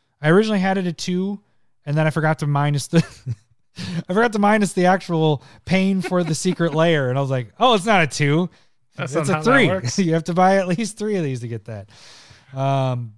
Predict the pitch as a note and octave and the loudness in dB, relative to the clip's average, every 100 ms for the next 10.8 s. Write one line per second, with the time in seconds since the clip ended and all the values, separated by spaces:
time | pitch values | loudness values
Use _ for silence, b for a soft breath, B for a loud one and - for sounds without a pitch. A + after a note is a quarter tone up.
0 | - D#3+ D3 D3+ D3 C#3+ C#3+ D#3+ D#3 E3 | -6 -4 0 0 0 -2 -2 0 0 -2
1 | _ _ _ - C3+ E3 D3 D#3+ - E3 | _ _ _ -20 -6 -4 -2 -4 -4 -8
2 | - C#3+ D3+ G3+ F#3 G#3+ A3+ A3+ A#3 A#3+ | -6 -4 -4 -4 -4 -6 -6 -8 -6 -6
3 | - F#3+ D4+ C#4+ F#2 _ _ D3+ E3 F3+ | -2 -2 -2 -8 -10 _ _ -6 -2 -2
4 | E3+ D3 _ _ D#3 F#3+ G#3 G3 F#3+ E3+ | -2 -6 _ _ -6 -4 -4 -4 -4 -4
5 | C#3+ C#3+ C3+ E3+ - - - - _ D3+ | -4 -4 -4 -6 -6 -12 -14 -20 _ -8
6 | D#3 A#3+ C#4 C#4+ D4 D#4+ F4 - D#3 D#3 | -6 -4 -6 -6 -8 -8 -8 -12 -10 -4
7 | E3+ E3+ D#3+ D#3 F#2 - B2 A2+ D#3 - | -2 -2 -2 -4 -6 -8 -6 -4 -6 -8
8 | _ _ _ _ _ _ _ _ _ _ | _ _ _ _ _ _ _ _ _ _
9 | _ _ _ _ - C3+ C#3 D3 C#3 C3+ | _ _ _ _ -4 -2 -2 -4 -4 -4
10 | C#3 C3 - B2 B2 B2 - B2+ | -4 -6 -8 -10 -10 -12 -12 -16